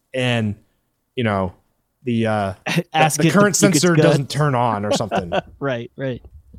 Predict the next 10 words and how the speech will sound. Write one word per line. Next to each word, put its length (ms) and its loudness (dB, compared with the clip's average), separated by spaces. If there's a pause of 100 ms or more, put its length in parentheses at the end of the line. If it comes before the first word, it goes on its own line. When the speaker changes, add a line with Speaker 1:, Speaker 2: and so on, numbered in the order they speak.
(1400)
Speaker 2:
No, 80 -2
that's 260 -4
a 40 -6
good 140 -2
move. 200 -2 (240)
So, 260 4
so 320 2 (320)
for 140 4
the 140 4
enclosure, 680 0